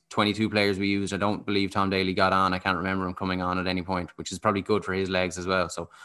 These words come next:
you know, of the twenty-two, I don't think that there was a bad performance at all from Connacht. Uh, and Carty said it afterwards. He said, "That's the benchmark. That's what they know they can do." And it's, it's tapping into that mental side of things and allowing them to get there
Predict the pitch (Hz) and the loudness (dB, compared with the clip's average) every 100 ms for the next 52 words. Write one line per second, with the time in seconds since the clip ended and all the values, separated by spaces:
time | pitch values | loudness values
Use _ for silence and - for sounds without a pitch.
0 | - - - 92 - 101 95 104 107 95 | -20 -14 -2 -2 2 2 2 0 0 -2
1 | 92 104 90 95 92 98 85 95 92 90 | 0 0 2 2 0 -4 -4 -4 -4 0
2 | 92 90 - 98 90 - - 92 92 92 | 2 0 -2 -2 -2 -6 0 4 4 2
3 | 90 98 90 90 90 - - _ _ - | 0 -4 -2 0 0 -6 -18 _ _ -20
4 | _ _ - 85 80 90 98 90 92 101 | _ _ -8 -4 -4 0 0 0 -2 -2
5 | 98 92 92 - 95 85 85 87 98 - | 0 4 4 2 -2 -2 -4 0 0 0
6 | 85 90 95 98 90 90 90 92 87 98 | -4 -4 -2 0 -2 -2 -6 -4 -4 -2
7 | 95 92 90 90 90 92 95 - 90 85 | 0 -2 -2 -4 -4 -2 -2 -2 -6 -8
8 | - - - 82 - - 98 101 101 90 | -10 -12 -12 -14 -8 2 2 2 0 0
9 | 92 87 90 92 95 - 92 87 95 90 | 0 0 -2 -2 -4 0 -2 -2 -6 -4
10 | 90 90 87 92 92 87 87 87 - 95 | -2 0 0 2 -2 -4 -2 -2 0 0
11 | 92 85 | 0 0